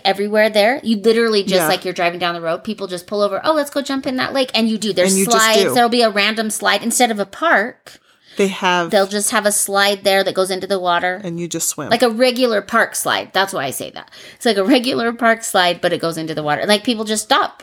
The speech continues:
Speaker 1: off the side of the road. You just have your suits ready 'cause there's lakes everywhere. That's what you do for your
Speaker 2: That's
Speaker 1: break.
Speaker 2: very cool.
Speaker 1: It's so cool. Anyway, that's a
Speaker 2: Okay.
Speaker 1: side note.
Speaker 2: I wanna go there too.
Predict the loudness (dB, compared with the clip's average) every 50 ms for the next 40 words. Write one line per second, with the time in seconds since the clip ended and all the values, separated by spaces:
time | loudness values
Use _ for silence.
0 | _ -2 -2 0 -2 -2 0 0 0 0 0 -2 -4 -6 -8 -8 -8 -8 -8 -6
1 | -4 -2 -2 -2 -4 -6 -6 -6 -8 -8 -4 0 0 2 2 2 0 -4 -4 -4
2 | -4 -2 0 0 0 2 2 0 0 -2 -6 -10 _ -2 0 0 0 0 0 0
3 | 0 0 2 2 2 2 4 2 0 0 0 -4 -2 -2 -4 -6 -6 -8 -8 -6
4 | -6 -6 -6 -4 -4 -2 -2 -2 -2 -4 -6 -10 -10 -10 -10 -8 -10 -12 -14 _
5 | _ _ _ -20 -20 _ _ _ _ _ -14 -10 -8 -6 -2 0 2 2 0 0
6 | -4 -10 -14 -14 -14 -16 _ _ _ _ _ _ _ _ _ _ _ _ _ _
7 | _ _ _ -2 0 0 2 0 0 -2 -2 -2 -4 -6 -8 _ 0 2 4 4
8 | 4 2 0 -2 -4 -4 -4 -4 -6 -10 -12 -12 _ _ _ _ _ _ _ -10
9 | -6 -4 -4 -2 -2 -2 -2 -2 -4 -6 -6 -6 -8 -8 -8